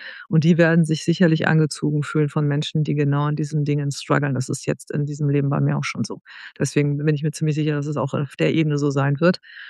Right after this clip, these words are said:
Ähm, nur, und jetzt sage ich mal in Bezug auf meinen Geistführer, der konnte sich das nicht <laughs> aussuchen, weil der hat mir mal gezeigt,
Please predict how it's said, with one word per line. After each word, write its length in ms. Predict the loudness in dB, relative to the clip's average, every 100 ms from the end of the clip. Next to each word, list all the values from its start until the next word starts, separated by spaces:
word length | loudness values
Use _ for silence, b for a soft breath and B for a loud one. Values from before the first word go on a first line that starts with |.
| B B 0
Ähm, 600 | 2 4 2 2 0 -4 -10 _ -4
nur, 420 | 2 4 4 4
und 120 | 4
jetzt 180 | 2 2
sage 180 | 2 2
ich 60 |
mal 160 | 0 0
in 80 | 0
Bezug 320 | -2 -4 0
auf 140 | 0 2
meinen 440 | 4 6 4 2 -2 _ _ _ _ _ -2
Geistführer, 520 | 0 0 0 0 0
der 120 | 0
konnte 280 | 2 2 2
sich 60 | -2
das 120 | -2
nicht 180 | -2 2
<laughs> 0 |
aussuchen, 480 | 2 4 2 4 4
weil 220 | 4 4
der 100 | 0
hat 80 | 0
mir 100 | 0
mal 180 | 0 0
gezeigt, 460 | -2 0 2 2